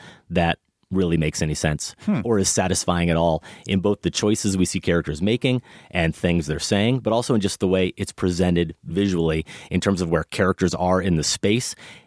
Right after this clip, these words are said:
Speaker 1: It's a mess, and too much of a mess for me. Again, I'm the one who gets particularly hung up on these issues because no matter how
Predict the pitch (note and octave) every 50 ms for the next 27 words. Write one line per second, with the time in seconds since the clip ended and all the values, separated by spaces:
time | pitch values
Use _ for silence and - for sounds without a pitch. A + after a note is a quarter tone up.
0 | _ _ C3+ C#3 - - A#2+ G#2+ A2 C3+ C3 E2 - - - - - - A2+ A2+
1 | A2 A2+ A2 - - _ _ _ _ _ _ - _ - - G3+ F3 B2+ - -
2 | A2 A2 A2 A2 G#2+ G#2 - - - - G2 A2 D3 D3+ A2+ F#2 - - - -
3 | - - _ _ _ _ _ _ - G#2 G#2 - C#3 A2 G2 G#2 G#2+ - _ _
4 | _ - G#2+ B2 C3+ B2 A#2 G#2+ G#2 G2+ G2 F#2+ F2+ F2 G#2+ F#2+ F#2+ F#2 F2+ C#2
5 | F2 G2 G2+ F#2+ - - - - G2 - - - G#2+ F#2+ F#2 E2+ - G2 G2+ G2+
6 | - G#2 F#2+ F#2 F2 E2 G2+ C3 - - G2 D#2+ D#2 F#2+ G2+ F#2+ E2+ G2+ G2+ F#2+
7 | F#2+ F2 F2 - A2 G#2 G2+ G#2 -